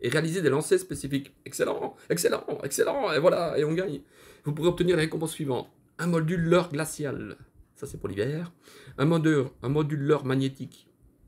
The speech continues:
électromagnétique. Quatre encens. Parfait, ça. Une rencontre avec Goopix d'Alola, qui peut être shiny.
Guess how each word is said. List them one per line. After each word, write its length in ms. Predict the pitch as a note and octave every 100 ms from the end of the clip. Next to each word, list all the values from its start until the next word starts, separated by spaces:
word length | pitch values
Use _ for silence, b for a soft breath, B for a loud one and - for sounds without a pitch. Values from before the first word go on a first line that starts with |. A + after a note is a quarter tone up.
| _ -
électromagnétique. 880 | F2 - F2 A2+ D3+ C4+ - - - b b b b
Quatre 220 | G3+ -
encens. 340 | F3 E3+ G3+ - _
Parfait, 260 | - - G#3+
ça. 180 | - - _ _ -
Une 100 | F#3
rencontre 320 | A3 A3+ A3+
avec 180 | D3+ B2
Goopix 300 | G#3 - G3+
d'Alola, 380 | F#3+ F#3+ F3 F3 _ -
qui 60 |
peut 120 | -
être 100 | G#2
shiny. 280 | D3+ F#3 C4+